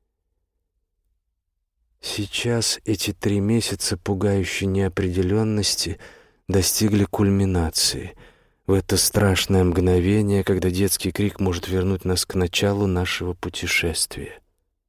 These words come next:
Грузовик проезжает несколько метров вдоль безмолвного побережья, затем выключает двигатель. Он крадётся по пляжу, словно охотник,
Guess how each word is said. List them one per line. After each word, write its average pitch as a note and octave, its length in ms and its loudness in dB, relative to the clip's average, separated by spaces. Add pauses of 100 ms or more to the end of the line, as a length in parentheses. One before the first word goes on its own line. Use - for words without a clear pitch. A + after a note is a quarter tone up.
(680)
Грузовик G2+ 720 0
проезжает G2 760 2
несколько F#2 540 0
метров G2 440 0
вдоль F2+ 240 0
безмолвного F2+ 680 0
побережья, G#2 840 -2 (560)
затем A#2+ 360 2
выключает G#2+ 680 0
двигатель. F#2 760 -2 (480)
Он G2 160 0
крадётся G2+ 500 0
по G2+ 180 -2
пляжу, G2+ 420 -2
словно F#2 440 -2
охотник, A2+ 840 -6